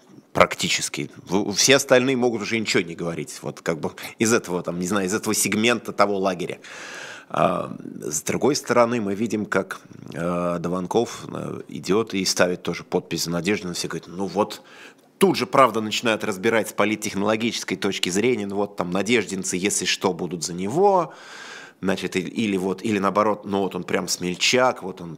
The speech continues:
тоже протягивает руку. <laughs> Сегодня, правда, Дованков подписал за "Ладу Русских". Ой, "Рада Русских" — это такая,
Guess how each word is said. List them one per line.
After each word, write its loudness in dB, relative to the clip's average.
тоже 0
протягивает -2
руку. 0
<laughs> -4
Сегодня, 2
правда, 0
Дованков -2
подписал 2
за 0
"Ладу 0
Русских". -4
Ой, 0
"Рада 2
Русских" — -6
это -4
такая, -2